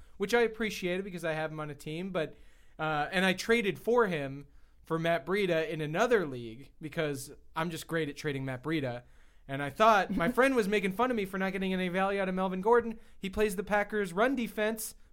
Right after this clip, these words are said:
Speaker 1: Boom, I'm a genius. I, I mean, I guess the Packers had been playing better over the last few weeks, but,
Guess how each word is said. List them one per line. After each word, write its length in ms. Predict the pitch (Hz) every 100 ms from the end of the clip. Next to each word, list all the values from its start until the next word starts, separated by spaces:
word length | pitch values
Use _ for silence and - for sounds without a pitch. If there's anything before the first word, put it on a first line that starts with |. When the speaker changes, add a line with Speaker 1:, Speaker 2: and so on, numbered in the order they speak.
| -
Speaker 1:
Boom, 320 | 277 180 120
I'm 120 | 165
a 40 | 185
genius. 560 | 185 160 123 - - - - - -
I, 180 | 143 165 165
I 100 | 175
mean, 140 | 180
I 120 | 170
guess 360 | 143 180 220 214
the 100 | 208
Packers 520 | 185 185 180 185 170
had 180 | 165 160
been 160 | 165 165
playing 320 | 175 160 147
better 440 | 156 151 151 - - - 160
over 160 | 156
the 40 | 151
last 300 | 156 156 -
few 160 | 147
weeks, 260 | 185 240 -
but, 360 | - 151 143